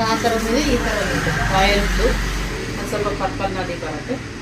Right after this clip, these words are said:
ಇದು, ಇದು ಕೂಡ ಚಿಕ್ಕ ಪುಟ್ಟ. So ಹೀಗೆ ಇವಾಗ ವಿಡಿಯೋ ಮಾಡ್ಬೇಕು.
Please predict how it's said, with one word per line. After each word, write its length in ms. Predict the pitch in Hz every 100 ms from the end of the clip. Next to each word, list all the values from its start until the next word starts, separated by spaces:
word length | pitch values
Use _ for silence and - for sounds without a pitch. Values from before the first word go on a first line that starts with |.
| - - - - - - 214 214 214
ಇದು, 460 | 240 240 - -
ಇದು 160 | 240 226
ಕೂಡ 100 | 269
ಚಿಕ್ಕ 400 | 339 - - 190
ಪುಟ್ಟ. 300 | 160 - - - - - - - - - - - - - -
So 100 | 208
ಹೀಗೆ 640 | 233 233 - - - 226
ಇವಾಗ 280 | 208 208 202
ವಿಡಿಯೋ 260 | 208 214
ಮಾಡ್ಬೇಕು. 500 | 202 185 165 - -